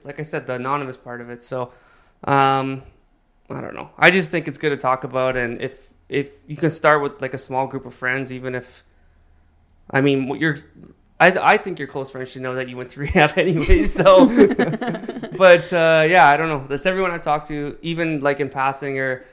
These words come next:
when I w-, wasn't drinking, uh, going out to, like, with my friends and stuff. When I talked about it with them, everyone was, like, super supportive, and it's, it was almost, like, a weird thing at the beginning where I didn't wanna tell anyone either.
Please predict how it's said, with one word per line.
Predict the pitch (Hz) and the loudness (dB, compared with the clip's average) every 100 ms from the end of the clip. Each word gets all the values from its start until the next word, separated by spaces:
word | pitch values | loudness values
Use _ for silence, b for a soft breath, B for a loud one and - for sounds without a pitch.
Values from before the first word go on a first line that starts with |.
| B B | B B
when | - 143 | -6 -2
I | 139 | -2
w-, | 131 135 - | -2 -8 -6
wasn't | 143 127 135 | -6 -6 -6
drinking, | 139 139 143 135 131 127 | -6 -6 -6 -6 -6 -4
uh, | 123 120 120 107 | -4 -4 -8 -10
going | 127 127 | -6 -4
out | 127 127 | -6 -8
to, | - 127 - | -16 -16 -16
like, | 123 127 123 | -14 -14 -12
with | 127 | -10
my | 123 | -10
friends | 123 123 123 | -8 -8 -8
and | |
stuff. | 117 123 120 | -10 -12 -12
When | 127 135 | -8 -6
I | |
talked | 139 147 147 | -2 -4 -4
about | 120 120 | -8 -8
it | |
with | 120 120 | -10 -10
them, | 123 | -8
everyone | 127 131 131 | -6 -6 -6
was, | 123 | -8
like, | 123 | -12
super | - 135 127 | -14 -14 -14
supportive, | 120 - 127 120 127 - | -16 -12 -10 -10 -12 -12
and | 123 131 | -8 -8
it's, | - | -4
it | 147 | -2
was | 143 139 | -2 -2
almost, | - 156 147 135 - | 0 2 0 -4 -8
like, | 131 | -10
a | 123 | -8
weird | 127 127 127 | -6 -6 -6
thing | 127 | -10
at | 123 | -10
the | 127 | -14
beginning | 123 120 123 | -14 -12 -10
where | 123 | -10
I | |
didn't | 123 - | -10 -12
wanna | 120 | -16
tell | 120 120 | -16 -16
anyone | 120 120 | -14 -16
either. | 120 - | -18 -20